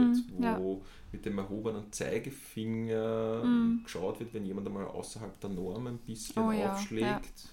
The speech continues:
Speaker 1: ja.
Speaker 2: ja, sondern, sondern ich glaub, dass es wichtig ist,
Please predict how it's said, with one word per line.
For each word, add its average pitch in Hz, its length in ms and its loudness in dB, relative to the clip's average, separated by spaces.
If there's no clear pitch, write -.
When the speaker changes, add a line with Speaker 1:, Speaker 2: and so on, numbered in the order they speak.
Speaker 1:
ja. 107 120 0
Speaker 2:
ja, 120 100 -4
sondern, 113 320 2
sondern 117 240 -4
ich - 40 -12
glaub, - 220 0
dass 120 140 -6
es 117 120 -8
wichtig 117 360 -8
ist, - 240 -8